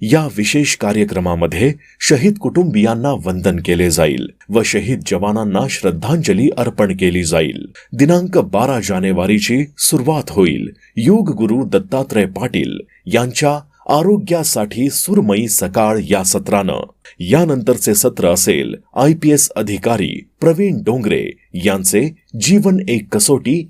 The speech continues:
या विषयावर. आणि या प्रेरणादायी संमेलनाचा समारोप करतील आपले आदरणीय माननीय श्री इंद्रजीत देशमुख अर्थात काकाजी. मित्रांनो, मनाने तरुण असणाऱ्या प्रत्येकासाठी हा कार्यक्रम आहे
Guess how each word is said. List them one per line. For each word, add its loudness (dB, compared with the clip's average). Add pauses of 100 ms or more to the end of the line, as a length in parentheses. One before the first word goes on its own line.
(120)
या 2
विषयावर. -2 (460)
आणि 6
या 0
प्रेरणादायी 0
संमेलनाचा 0
समारोप 0
करतील 0 (320)
आपले 0 (100)
आदरणीय -2 (480)
माननीय 0
श्री -4
इंद्रजीत 2 (100)
देशमुख -2 (280)
अर्थात -2 (220)
काकाजी. -2 (340)
मित्रांनो, 0 (240)
मनाने 2
तरुण 2
असणाऱ्या 0
प्रत्येकासाठी 0
हा -4
कार्यक्रम 0
आहे 0